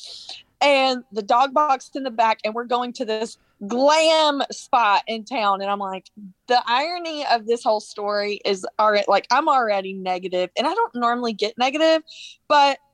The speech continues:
I was so stressed because this was the day of. Like, the party was that night. We had to have a dress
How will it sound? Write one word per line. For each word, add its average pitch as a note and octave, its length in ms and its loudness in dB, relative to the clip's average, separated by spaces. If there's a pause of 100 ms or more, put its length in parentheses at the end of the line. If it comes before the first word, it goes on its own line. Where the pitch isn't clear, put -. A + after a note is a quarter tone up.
(120)
I C4+ 280 2
was F#4+ 300 -6
so B3 300 -2
stressed G#3+ 640 -2
because B3+ 280 -6
this D#4 200 -2
was A4 160 4
the C#4+ 80 2
day G#3+ 380 2
of. E3+ 280 2
Like, F3 160 -8
the G3 80 0
party D4 380 0
was B3+ 200 -6
that G#3 300 0
night. F3 420 -4
We C#4+ 260 0
had G#4+ 120 4
to - 60 2
have B3+ 100 2
a C4+ 60 -2
dress G3+ 560 2